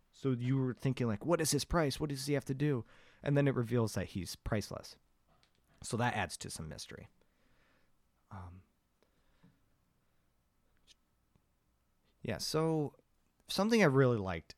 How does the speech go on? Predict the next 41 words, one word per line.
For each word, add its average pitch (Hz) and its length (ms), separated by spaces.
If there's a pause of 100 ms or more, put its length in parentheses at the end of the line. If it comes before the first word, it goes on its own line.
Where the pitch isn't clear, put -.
(140)
about 90 300
it 85 160
is, 117 180
one, 131 300
the 120 100
great 101 360
story. - 520 (500)
Uh, - 220 (1200)
like, 113 200 (240)
the 131 160
main 151 200
character 127 340
himself, 107 560
he 127 340
is 113 140
a 113 40
very 123 300
sociable 117 1120 (300)
person. 85 480
Outside 131 380
of 123 80
his 107 200
missions 110 360
and 107 80
stuff, 107 280
he's 101 220 (260)
a - 80
very 160 200
happy 147 320
guy, 123 240
sociable, 117 420
talking 117 360
to 110 80
people, 113 240
helping 104 280
'em 98 100
out. 90 260 (460)
He's 185 160
just 185 160
a 185 40
friendly 151 440